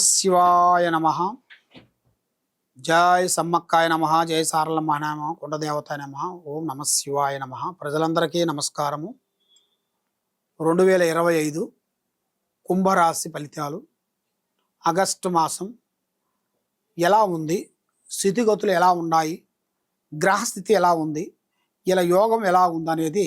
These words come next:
ఇప్పుడు మనం తెలుసుకోబోతున్నాం. మరి ఈ కుంభరాశి వాళ్ళకి ఏలినాటి శని వల్ల కొన్ని సంవత్సరాల పాటు అధోగతి అయిపోయి, ఇలా చేతిలో డబ్బు లేకోకుండా,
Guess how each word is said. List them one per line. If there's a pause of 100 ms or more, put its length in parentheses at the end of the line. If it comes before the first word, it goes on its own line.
(120)
ఇప్పుడు
మనం
తెలుసుకోబోతున్నాం. (760)
మరి
ఈ
కుంభరాశి
వాళ్ళకి (680)
ఏలినాటి
శని
వల్ల (880)
కొన్ని
సంవత్సరాల
పాటు (540)
అధోగతి
అయిపోయి, (1700)
ఇలా
చేతిలో (100)
డబ్బు
లేకోకుండా,